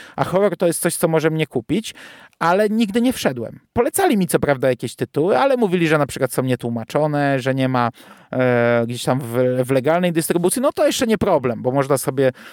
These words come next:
mm, z drugiej ręki z, z rynku wtórnego załatwić, no ale jednak, e, tłumaczenie, no to, to raczej podstawa w moim przypadku. I, no i nigdy nie wszedłem. Nigdy. Widziałem naprawdę, <laughs> e,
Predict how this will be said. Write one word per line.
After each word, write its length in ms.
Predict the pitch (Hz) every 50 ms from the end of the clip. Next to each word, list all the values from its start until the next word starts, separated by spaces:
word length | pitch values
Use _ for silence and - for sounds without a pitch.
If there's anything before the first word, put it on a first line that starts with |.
| - - _ -
mm, 580 | 123 131 131 127 127 123 123 127 127 127 127
z 500 | 123 117 120 123 131 131 127 127 127 127 127 127
drugiej 320 | 120 131 131 139 135 139 151
ręki 360 | 165 156 139 131 - - 117
z, 80 | 104 110
z 300 | 120 110 107 107 110 117
rynku 300 | - 123 123 - - 120
wtórnego 640 | - - - 214 202 208 175 131 135 131 127 123
załatwić, 420 | 120 117 123 123 123 - - 160 - -
no 80 | 170
ale 180 | 170 175 175 180
jednak, 380 | 180 175 180 175 - - -
e, 40 | 175 151 160 156 156 151 151 151 151
tłumaczenie, 600 | 143 - 160 147 151 151 143 - 160 151 160 156 156
no 120 | 151 147
to, 120 | 131 -
to 380 | - - 143 143 135 127 123 143
raczej 260 | 143 139 123 - 147
podstawa 500 | - - 147 - - - 147 123 113 110
w 60 | 110
moim 200 | 117 117 117 117
przypadku. 560 | 113 - - - - 113 - - - 151 180 - - - - - _ _ _ _ _ _ _ _ _ _ _ _ _ _ _ - - - -
I, 280 | 151 156 165 170 - 175
no 100 | 175 180
i 80 | 196 202
nigdy 280 | 214 214 180 185 214
nie 100 | 214 220
wszedłem. 420 | 214 - - 143 117 120 - - - - _ _ _ _ _ _ _ -
Nigdy. 340 | 220 208 143 - - - - - _ - - _ _ _
Widziałem 460 | 185 175 156 190 180 175 175 175 175 175
naprawdę, 580 | 170 156 160 170 165 147 143 151 147 143 143
<laughs> 80 | 139 139
e, 60 | 135